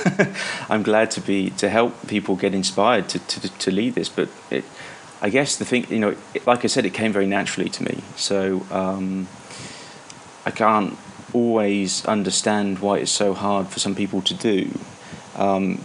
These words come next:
um, but it's, it's worth the, it's worth the risk. It's, I mean, you can't lose really. When you're, when you're traveling on the road, even if you're not, you're not working on the road, you're learning so much about life and, and people, and you're always gonna develop yourself more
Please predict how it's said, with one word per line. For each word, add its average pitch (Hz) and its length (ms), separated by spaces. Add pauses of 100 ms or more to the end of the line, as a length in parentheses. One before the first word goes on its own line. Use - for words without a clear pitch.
(340)
um, 101 380
but 107 220 (840)
it's, - 220
it's 127 200
worth 110 260
the, 95 100 (100)
it's 131 200
worth 95 200
the - 100
risk. - 500
It's, - 360
I 110 40
mean, 107 280
you 104 80
can't 107 380
lose 104 400
really. 95 460 (520)
When 113 200
you're, 107 340
when 107 180
you're 101 100
traveling 110 460
on 104 100
the 101 80
road, 110 240
even 156 200
if 117 120
you're 113 140
not, 107 140
you're 107 100
not 107 140
working 101 420
on 98 100
the 95 80
road, 92 380
you're 101 140
learning 104 300
so 147 220
much - 280
about 92 180
life - 340
and, - 220
and 95 140
people, 95 400 (680)
and 101 120
you're 101 120
always 123 360
gonna 104 160
develop 98 400
yourself 95 480
more 98 380